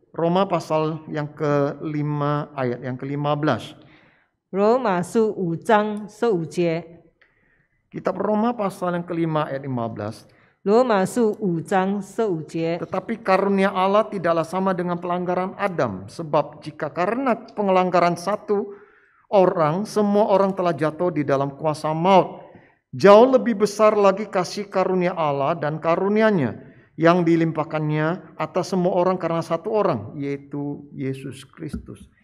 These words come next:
Speaker 1: Di sini mengatakan bahwa oleh karena satu orang,
Speaker 2: 这里说，若因一人的过犯，
Speaker 1: oleh, oleh karena pelanggaran satu orang, semua orang telah jatuh dalam kuasa maut.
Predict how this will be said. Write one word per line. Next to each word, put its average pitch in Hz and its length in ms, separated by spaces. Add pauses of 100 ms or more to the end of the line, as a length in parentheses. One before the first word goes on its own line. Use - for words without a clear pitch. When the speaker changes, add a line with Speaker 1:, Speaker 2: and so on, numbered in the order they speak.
(120)
Speaker 1:
Di 226 80
sini 285 240
mengatakan 262 580
bahwa 202 560
oleh 214 140
karena 233 240
satu 233 320
orang, 262 640 (1400)
Speaker 2:
这 269 160
里 226 160
说， - 400 (400)
若 262 240
因 277 260
一 294 160
人 196 240
的 214 80
过 233 240
犯， 220 240 (480)
Speaker 1:
oleh, 202 160 (240)
oleh 233 240
karena 233 240
pelanggaran 226 560
satu 220 240
orang, 262 400
semua 220 320
orang 220 160
telah 202 240
jatuh 175 240
dalam 165 240
kuasa 165 400
maut. 165 480